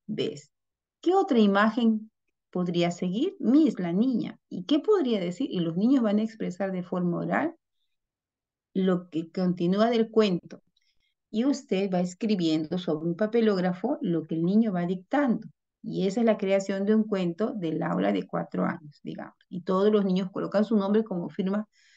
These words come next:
eh, siendo los autores. Entonces, a la voz de tres.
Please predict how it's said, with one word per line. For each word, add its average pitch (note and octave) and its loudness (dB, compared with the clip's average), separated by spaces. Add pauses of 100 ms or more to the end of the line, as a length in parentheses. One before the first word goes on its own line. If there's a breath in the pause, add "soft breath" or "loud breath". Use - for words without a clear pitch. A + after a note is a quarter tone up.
(280 soft breath)
eh, - -6
siendo F#3+ 0
los E3+ -2
autores. D3+ -6
Entonces, F3+ -6
a E3+ -4
la E3 -2
voz A#3+ 2
de B3 -2
tres. - -10